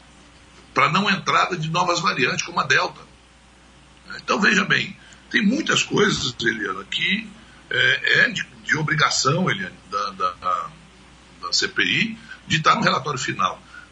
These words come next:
Não tenha dúvida que todas as, essas pessoas que, eh, porventura, estiverem envolvidas e terem cometido algum deslize, crime, eh,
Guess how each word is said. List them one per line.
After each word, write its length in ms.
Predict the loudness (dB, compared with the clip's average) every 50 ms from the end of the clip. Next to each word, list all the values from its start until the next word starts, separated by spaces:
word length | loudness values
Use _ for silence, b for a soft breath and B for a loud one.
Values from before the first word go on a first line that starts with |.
| B -4
Não 120 | -2 -2 0
tenha 240 | 0 2 2 2
dúvida 560 | 0 0 -2 -2 -2 -2 -2 -4 -4 -4 -8 -8 -8
que 120 | -8 -8 -8
todas 420 | -6 -4 -2 -2 0 0 -2 -2
as, 260 | 0 0 -2 -2 -4 -6 -8 -6
essas 340 | -4 -4 -4 -2 -2 -4
pessoas 640 | -4 -2 -2 -2 -2 -2 -4 -6 -8 -6 -6 -6 -6 -8 -12 -18 -12
que, 300 | -8 -8 -6 -8 -8 -12 -16 -20 -20 B B B B B -20 -20 -18 -14 -14
eh, 40 | -12
porventura, 880 | -6 -2 2 2 4 4 2 2 0 -2 -4 -2 -2 0 2 0 0 -2 -4
estiverem 560 | -2 0 0 0 0 0 2 2 2 2 2 0
envolvidas 540 | -2 -2 -2 -2 -2 0 -2 0 -2 -2
e 80 | -4 -8 -10 -18 -16 -6 -2
terem 240 | 0 0 0 0 -4
cometido 560 | -6 -4 -2 -2 -2 -4 -6 -10 -8 -8 -8
algum 260 | -10 -8 -8 -8 -8 -8 -10 -14 -12 -4
deslize, 560 | -2 0 0 0 2 0 2 2 2 0 -2 -4
crime, 440 | -4 -2 0 0 0 0 -2 -4 -6 B B B B B B B B B B B -2
eh, 760 | 0 2 2 4 4 4 4 4 2 2 2 2 0 0 -2